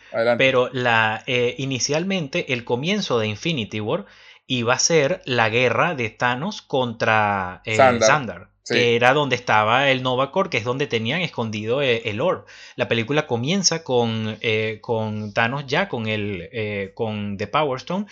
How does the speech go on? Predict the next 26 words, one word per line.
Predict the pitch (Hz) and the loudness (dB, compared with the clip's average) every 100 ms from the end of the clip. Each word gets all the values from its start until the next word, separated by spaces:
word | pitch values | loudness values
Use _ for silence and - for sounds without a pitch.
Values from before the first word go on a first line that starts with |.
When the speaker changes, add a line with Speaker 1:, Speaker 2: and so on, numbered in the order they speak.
| - | -16
Speaker 2:
y | - 127 | -4 -2
después | 120 104 | 0 -2
nos | 120 | 0
enteramos | 143 110 143 | 2 2 0
que | 120 | -4
sí, | - 123 | -6 -2
que | 131 | -2
lo, | 95 85 - - _ _ _ | -2 -8 -16 -20 _ _ _
Speaker 1:
Que | 110 | -4
Speaker 2:
que | |
Speaker 1:
el | 117 107 | -2 0
Speaker 2:
básicamente | 131 147 131 110 | 0 0 -2 0
esa | - | -2
fue | - | -2
una | 127 | 0
batalla | 156 120 127 | 2 2 0
que | 143 | 0
ocurrió, | 165 120 127 262 - | -2 0 2 2 2
que | 139 | 0
él | 120 | 0
ganó | 113 156 269 | 0 0 -2
y | 226 | -2
listo. | 117 117 127 - | -2 -4 -8 -6
Speaker 1:
Exacto. | 113 - 95 - - _ - - - - - _ | -4 -2 -2 -4 -20 _ -20 -20 -20 -20 -20 _
Entonces, | 160 160 165 190 | -2 0 0 2
bueno, | 143 113 101 | 4 4 -2